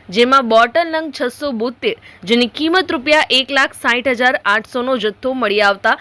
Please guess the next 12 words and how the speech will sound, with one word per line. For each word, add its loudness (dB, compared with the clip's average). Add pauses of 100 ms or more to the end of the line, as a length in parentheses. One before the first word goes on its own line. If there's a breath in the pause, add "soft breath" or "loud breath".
(300 loud breath)
ચાલક 4
દિલીપ -2
હરીશભાઈ -2 (140)
ગોર, 4 (400 loud breath)
જેઓ 2 (360 soft breath)
રાજસ્થાન 0
બાડમેરના 0
રહેવાસી -2
છે, -4 (120)
એમની 0
ધરપકડ -4
કરી -10